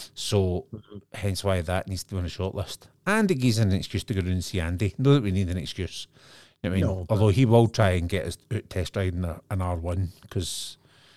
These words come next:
Speaker 1: he's just a bit mental that way. Do you know what I mean?
Speaker 2: Aye, we do, we do
Speaker 1: He
Speaker 2: like
Speaker 1: is a
Speaker 2: him
Speaker 1: bit
Speaker 2: for that
Speaker 1: mental
Speaker 2: level
Speaker 1: that
Speaker 2: of
Speaker 1: way.
Speaker 2: men-,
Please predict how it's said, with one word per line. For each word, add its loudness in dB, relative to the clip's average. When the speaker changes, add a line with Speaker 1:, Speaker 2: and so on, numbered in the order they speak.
Speaker 1:
he's -10
just -6
a -2
bit -8
mental -4
that -2
way. -8
Do -8
you -8
know -
what -10
I -8
mean? -6
Speaker 2:
Aye, -8
we -6
do, -4
we -6
do 0
Speaker 1:
He 0
Speaker 2:
like 0
Speaker 1:
is -2
a -8
Speaker 2:
him -6
Speaker 1:
bit -10
Speaker 2:
for -6
that -6
Speaker 1:
mental -4
Speaker 2:
level -4
Speaker 1:
that 0
Speaker 2:
of -2
Speaker 1:
way. -2
Speaker 2:
men-, -4